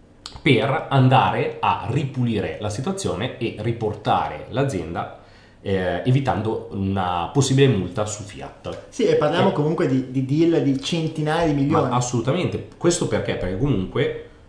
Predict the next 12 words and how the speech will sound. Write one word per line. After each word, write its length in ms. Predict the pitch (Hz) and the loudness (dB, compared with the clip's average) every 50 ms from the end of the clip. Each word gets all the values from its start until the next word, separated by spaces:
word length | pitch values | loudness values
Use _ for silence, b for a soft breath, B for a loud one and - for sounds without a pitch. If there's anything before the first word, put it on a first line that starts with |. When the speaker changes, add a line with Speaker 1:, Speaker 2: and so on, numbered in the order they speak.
| B - | B -8
Speaker 1:
la, 220 | 95 95 95 98 | -4 -4 -4 -2
la 120 | - 104 101 | -2 -4 -4
struttura 340 | - 127 - - 127 92 | -4 -4 -4 -2 -2 -2
di 80 | 82 85 | -2 -4
Fiat 300 | - - 117 107 104 - | -4 -2 -2 -2 -2 -2
Chrysler 560 | - - 110 98 90 85 87 87 80 82 85 | -2 -2 -2 -2 -2 -2 -4 -6 -6 -6 -4
in 80 | 104 117 | -2 -2
ambito 260 | 120 110 98 95 104 | 0 0 0 -2 0
europeo 560 | 104 123 143 - - 85 80 92 107 - - - | 0 0 0 0 -2 -4 -4 -4 -4 -4 -4 -2
non 320 | 117 120 127 131 139 143 147 | 2 4 6 8 8 6 6
ha 420 | 107 98 107 139 147 - - - - - - | 4 2 0 -2 -4 -6 -10 -16 -20 -18 -10
auto 720 | - - 90 78 85 85 - - 107 117 143 - - - | -4 -4 -4 -4 -4 -8 -8 -6 -2 -2 -2 -2 -4 -10